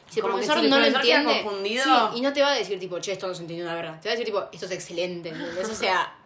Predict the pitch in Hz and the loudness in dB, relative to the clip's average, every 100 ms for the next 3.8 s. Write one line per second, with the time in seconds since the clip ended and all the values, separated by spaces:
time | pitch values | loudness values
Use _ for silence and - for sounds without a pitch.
0 | - 226 226 254 233 190 185 202 262 294 | -8 -6 -4 -6 -6 -6 -6 -4 -2 -2
1 | 226 240 240 226 247 254 220 202 190 - | 2 4 4 2 0 -2 -6 -6 -6 -8
2 | - - 262 - - - 330 269 - 214 | -6 -2 -2 -4 -10 -20 -18 -18 -12 -8
3 | 214 277 294 254 226 220 233 | -4 -4 -4 -4 0 -2 -2